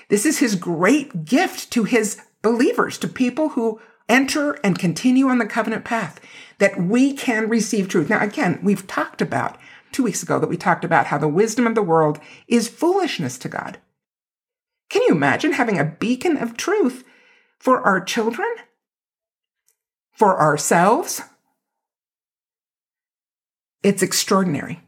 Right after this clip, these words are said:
the gift that God wants to give if we will receive it. Now we're gonna jump ahead in section fifty of the D N C to verse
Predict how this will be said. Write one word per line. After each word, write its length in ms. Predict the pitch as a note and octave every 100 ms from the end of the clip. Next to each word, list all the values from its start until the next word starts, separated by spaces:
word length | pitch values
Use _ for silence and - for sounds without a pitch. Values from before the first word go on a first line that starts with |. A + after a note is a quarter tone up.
| -
the 80 | F#3
gift 400 | D#3 G3 G3 -
that 180 | F#3+ F#3
God 400 | E3+ E3+ E3+ F3+
wants 320 | F3 E3+ -
to 80 | F3
give 360 | F3 D#3 C#3 -
if 260 | G3+ G3+ G3
we 240 | F#3+ G3
will 240 | F#3 F#3
receive 560 | F3 F#3+ F3 - F#3 E3+
it. 220 | - - - _ _ _ _ _ _ _ _ _ _ _ - _ _ _ -
Now 180 | D3+ F3
we're 60 |
gonna 180 | E3+ F3+
jump 280 | D#3 G3 G3
ahead 540 | A#3 A#3 A3+ C#4 C4+ -
in 220 | E3 D#3+
section 420 | D#3+ - G3+ - A3+
fifty 300 | A3+ G#3+ G3
of 80 |
the 80 | E3+
D 140 | E3+ F#3
N 100 | F3+
C 400 | - D#3 D#3 D3+
to 260 | - D3+
verse 600 | C3 F3 F#3 G3+ - -